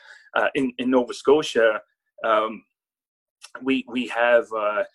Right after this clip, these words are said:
we celebrate Mi'kmaq History Month for the whole month of October. But, uh, but I've been doing it, and a lot of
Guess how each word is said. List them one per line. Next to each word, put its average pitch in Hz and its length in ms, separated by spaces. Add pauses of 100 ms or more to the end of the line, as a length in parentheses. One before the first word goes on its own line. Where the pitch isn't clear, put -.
(140)
we 131 60
celebrate 131 520
Mi'kmaq 123 380
History 147 340
Month 107 240 (260)
for 123 100
the 101 80
whole 127 200
month 117 160
of 101 120
October. 98 520 (440)
But, 139 120
uh, 127 120 (120)
but - 180 (180)
I've 156 240
been 135 140
doing 123 280
it, 110 160 (160)
and 117 220
a 120 60
lot 151 260
of 135 60